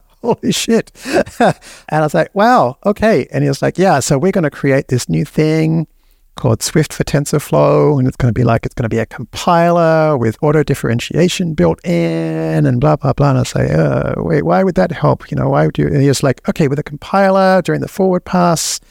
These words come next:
you don't have to worry about saving context, you know, 'cause it'll auto be optimized in the backward." And I was like, "Oh my God,"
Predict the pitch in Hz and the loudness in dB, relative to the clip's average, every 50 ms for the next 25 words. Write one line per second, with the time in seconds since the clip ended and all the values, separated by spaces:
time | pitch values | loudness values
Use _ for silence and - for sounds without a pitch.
0 | _ _ _ _ _ _ _ _ _ - 139 156 160 139 165 - - 143 113 147 | _ _ _ _ _ _ _ _ _ -2 -2 0 0 0 0 0 -2 -2 0 0
1 | 165 170 185 180 170 160 170 160 - - 175 165 151 156 147 - - - 202 196 | 2 2 4 2 2 2 0 -2 -2 -2 -2 -2 -2 -2 -4 -4 -2 0 0 0
2 | - - 180 170 - - - - - 165 165 165 165 - 139 123 117 120 156 190 | 0 0 0 0 0 -2 -4 -6 -2 0 0 0 0 0 -2 -4 -2 0 0 0
3 | 202 170 190 170 180 - - - 170 165 170 165 - - 147 127 - 156 160 - | 0 0 0 0 0 -2 -2 -2 0 0 0 0 -2 -2 -4 -2 0 0 -2 -2
4 | - - - - - - 139 127 - - 131 - - _ - 185 226 214 160 160 | -4 -8 -6 -6 -6 -4 -4 -4 -4 -4 -6 -6 -8 _ -4 -2 -2 -2 -2 -2
5 | - 208 226 247 156 107 | -2 0 2 2 2 0